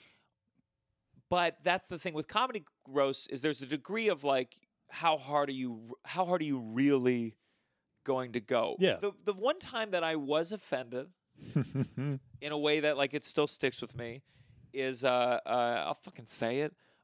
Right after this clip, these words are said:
Speaker 1: I, I, I battled a, uh, and it was, it was over covid. I did it from my bath. I thought it would be cute. It just, it was the most embarrassing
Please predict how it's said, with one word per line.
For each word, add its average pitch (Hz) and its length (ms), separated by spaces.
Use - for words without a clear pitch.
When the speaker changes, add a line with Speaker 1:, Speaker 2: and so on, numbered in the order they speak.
Speaker 1:
I, 123 300
I, 127 120
I 127 160
battled 131 400
a, 120 140
uh, 117 360
and 135 160
it 147 40
was, 147 160
it - 100
was 156 120
over 180 240
covid. 160 540
I 127 100
did 143 240
it 147 100
from 147 220
my 135 140
bath. 127 400
I 123 40
thought 127 220
it 135 40
would 135 120
be 135 100
cute. 127 480
It 120 240
just, - 400
it 113 100
was 120 360
the 127 80
most 120 260
embarrassing 117 560